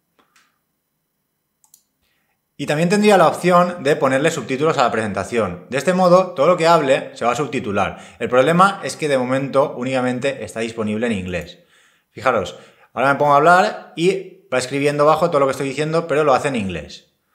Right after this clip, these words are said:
Voy a quitarlos. Y además también tenemos las notas del orador y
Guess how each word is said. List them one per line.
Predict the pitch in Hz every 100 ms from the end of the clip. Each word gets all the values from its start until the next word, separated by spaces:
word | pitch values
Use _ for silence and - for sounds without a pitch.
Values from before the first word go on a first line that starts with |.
| _ _ -
Voy | 98
a |
quitarlos. | 101 139 151 165 185 - - _ _ _ _ _ _ _ _ _ _ - - - - - _ - _ _ _
Y | 131 131
además | 135 147 202 202
también | 135 135
tenemos | 151 165 123 87
las | 98 90 90
notas | 101 110
del | 123 127
orador | 135 160 208 226 -
y | 170